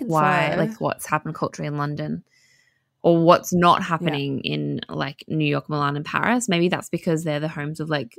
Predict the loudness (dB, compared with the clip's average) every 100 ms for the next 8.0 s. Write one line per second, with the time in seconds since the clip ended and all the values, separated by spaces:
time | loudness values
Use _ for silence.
0 | 0 2 2 0 -6 _ -4 -2 0 0
1 | -4 -4 -4 -4 -8 -6 -6 -8 -10 -4
2 | -2 0 -2 -4 -2 0 -2 -4 _ _
3 | -10 -4 -4 -4 -10 -14 -14 -20 _ -10
4 | -8 -8 -10 -12 -16 -2 0 2 0 -4
5 | -12 _ _ -20 _ 2 2 0 0 -2
6 | -4 -6 -8 -10 -10 -8 -4 -4 -2 2
7 | 2 2 0 -2 -4 -6 -2 0 0 -2